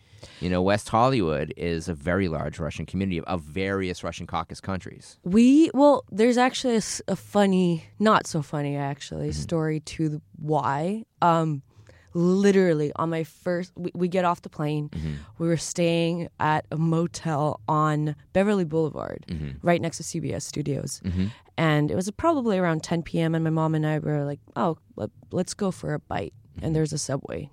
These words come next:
Speaker 2: down the block.
Speaker 1: Mm-hmm.
Speaker 2: Um, and by, mind you, like, Terroni, one of my favorite Italian restaurants, is on that street now.
Speaker 1: Yeah.
Speaker 2: So, and I, I visit, frequent there all the time.
Speaker 1: Mm-hmm.
Speaker 2: Um, but that particular evening, we step outside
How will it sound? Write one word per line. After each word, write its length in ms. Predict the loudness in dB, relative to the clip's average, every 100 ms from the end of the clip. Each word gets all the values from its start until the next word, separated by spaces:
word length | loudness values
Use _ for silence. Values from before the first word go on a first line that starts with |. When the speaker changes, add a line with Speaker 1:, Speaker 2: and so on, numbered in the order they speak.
| -12
Speaker 2:
down 220 | -8 -8
the 80 | -10
block. 420 | -10 -10 -10 -18 -14
Speaker 1:
Mm-hmm. 640 | -12 -10 -12 -14 -16 0
Speaker 2:
Um, 420 | 4 4 4 -2 -8 _ _ _ _ -20 _ -20 _ -4
and 100 | 4
by, 220 | 6 6 4
mind 260 | 4 4
you, 120 | 4 2
like, 200 | 0 -2
Terroni, 600 | -2 6 6 6 4 0
one 100 | 0
of 60 | 0
my 80 |
favorite 340 | 0 0 2 0
Italian 420 | 0 0 2 0
restaurants, 520 | -4 -6 -6 -6 -6
is 120 | -8 -4
on 200 | -2 -2
that 180 | -4 -10
street 320 | -10 -10 -10
now. 140 | -12 -8
Speaker 1:
Yeah. 80 | -6
Speaker 2:
So, 200 | -4 -2
and 140 | -2
I, 200 | -4 -4
I 100 | -4
visit, 340 | -2 -2 -4 -8
frequent 400 | -2 -2 -2 -4
there 180 | -6 -4
all 120 | -4
the 80 | -6
time. 340 | -8 -10 -10 -14
Speaker 1:
Mm-hmm. 120 | -14 -14 -16 2 6
Speaker 2:
Um, 300 | 6 4 0 -6 _
but 140 | -2 -2 2
that 300 | 4 4 2 -12 -8
particular 460 | -8 -6 -4 -4 -4
evening, 380 | -4 0 0
we 240 | 0 0 0
step 320 | -2 -4 0
outside 680 | -2 -2 -2 -2 0 -2